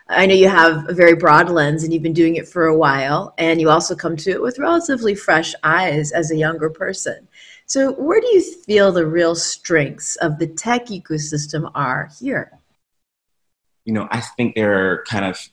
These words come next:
Speaker 2: well, one, I'll say I think there's definitely a lot of value, um, in the community, and it's always shifting and changing. And so I think that right now, from my perspective, I think what this ecosystem champions, and I think is the most kind of bright part of our ecosystem, is the diversity.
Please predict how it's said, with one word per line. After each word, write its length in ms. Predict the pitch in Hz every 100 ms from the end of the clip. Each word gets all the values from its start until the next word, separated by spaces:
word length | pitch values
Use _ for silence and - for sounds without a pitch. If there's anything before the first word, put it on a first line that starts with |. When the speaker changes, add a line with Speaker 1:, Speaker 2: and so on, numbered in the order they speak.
| _ _
Speaker 2:
well, 540 | 117 107 98 107 101 -
one, 220 | 120 131
I'll 140 | 104
say 320 | - 107 101 87
I 80 |
think 240 | - 110 - 98
there's 240 | 98 - _
definitely 360 | - 107 95 92
a 60 |
lot 240 | 87 87 90
of 160 | 87 -
value, 640 | 82 82 82 78 78 71
um, 320 | 85 82 82 82
in 140 | 87
the 80 | 85
community, 560 | - 90 87 85 85 80
and 80 | 82
it's 120 | -
always 380 | 90 95 98 -
shifting 460 | - 101 - 87
and 100 | 82
changing. 400 | - 90 90 92
And 100 | 87
so 220 | - 90 82
I 80 |
think 240 | 82 98 92
that 220 | 85 - -
right 240 | 95 92
now, 380 | 87 85 80 98
from 220 | 117 101
my 100 | 90
perspective, 580 | - 98 - 104 - 107
I 100 | 92
think 280 | 92 95 90 -
what 340 | 87 95 90 - _ _ _ _ _
this 320 | 95 95 -
ecosystem 760 | 104 107 - 95 - 90 85
champions, 600 | - 95 90 87 95 92 82
and 100 | 80
I 40 |
think 180 | 92 87
is 100 | -
the 100 | 85
most 360 | 85 85 -
kind 160 | - 82
of 140 | 78 _ _ _
bright 280 | 85 80 -
part 200 | 80 80
of 80 | 90
our 100 | 87
ecosystem, 600 | - 95 - 95 98 90
is 80 | 82
the 100 | 82
diversity. 800 | 80 78 76 - 104 123 139